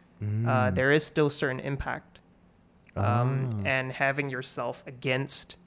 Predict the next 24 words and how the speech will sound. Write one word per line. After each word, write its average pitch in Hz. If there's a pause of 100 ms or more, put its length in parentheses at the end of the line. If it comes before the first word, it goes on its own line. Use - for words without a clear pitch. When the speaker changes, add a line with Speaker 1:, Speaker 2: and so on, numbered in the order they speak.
(240)
Speaker 1:
an 135
object - (560)
Speaker 2:
Mm-hmm. 95
Speaker 1:
could -
cushion 131
you 127
and, 123
and 131
keep 143
you 135
in 127
place - (100)
as -
compared 143
to 135
if 139
you're 139
just 135
ragdolling. 127 (380)
Speaker 2:
<laughs> -
Right. 135
Oh, 143
okay. 135 (360)
Oh, 156